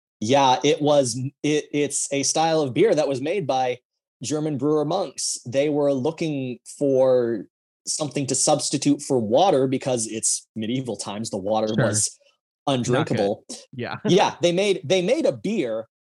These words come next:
Speaker 1: and they sent it to, um, uh, Rome for the
Speaker 2: Hmm.
Speaker 1: Pope to try because they're like,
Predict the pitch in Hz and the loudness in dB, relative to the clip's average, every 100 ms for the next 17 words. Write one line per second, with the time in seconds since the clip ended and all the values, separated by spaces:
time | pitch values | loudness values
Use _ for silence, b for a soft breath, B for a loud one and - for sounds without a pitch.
0 | _ 147 143 139 135 127 147 - - 196 | _ -4 -4 -4 -8 -6 -6 -4 -2 -2
1 | 185 - - _ _ _ _ - 175 160 | -2 -6 -10 _ _ _ _ -8 -4 -2
2 | 151 139 135 - 139 127 123 110 101 _ | 0 -2 -4 -4 -4 -4 -6 -8 -12 _
3 | _ _ _ _ _ _ _ _ _ _ | _ _ _ _ _ _ _ _ _ _
4 | _ _ 131 123 101 98 110 170 220 110 | _ _ -2 -2 -2 -8 0 2 4 2
5 | 98 - - 151 127 - 135 120 - - | -2 -14 -6 -2 -2 -4 -16 -16 -16 -4
6 | 180 214 - - _ _ _ - 147 - | 2 2 2 -8 _ _ _ -6 -6 -2
7 | 175 170 127 127 139 135 131 | 0 2 0 -2 -4 -2 -4